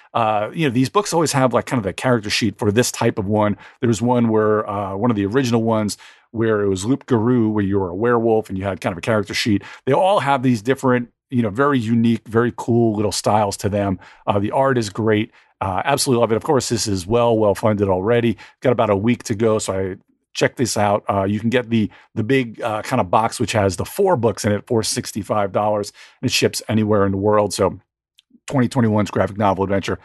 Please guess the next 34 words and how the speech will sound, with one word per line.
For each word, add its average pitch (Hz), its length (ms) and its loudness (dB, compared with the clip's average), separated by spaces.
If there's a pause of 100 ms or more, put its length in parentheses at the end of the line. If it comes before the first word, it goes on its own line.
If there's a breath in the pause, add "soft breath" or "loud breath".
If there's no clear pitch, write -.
(140 soft breath)
Check - 260 -6
that 95 220 0
one 92 140 -2
out. 98 240 2 (360 loud breath)
Next 170 200 0
up, 190 180 0
we 165 80 0
have 165 260 2
Forest 214 440 0
of 175 320 0
Pangaea, 147 920 2
or 117 140 0
Pangaea, 117 640 -2 (260 loud breath)
uh, 117 240 2
an 123 80 -4
enchanting 156 500 -2
strategy 123 420 0
board 95 220 2
game 98 140 2
for 127 80 0
two - 120 0
to 101 40 2
four 107 180 0
players 104 400 2 (220 loud breath)
about 208 220 0
growing 151 400 2
a 127 180 2
magical 113 400 0
forest 98 440 2
in 104 60 -10
ancient 104 300 -6
lands 98 240 -2
of 95 80 -14
Pangaea. 92 440 0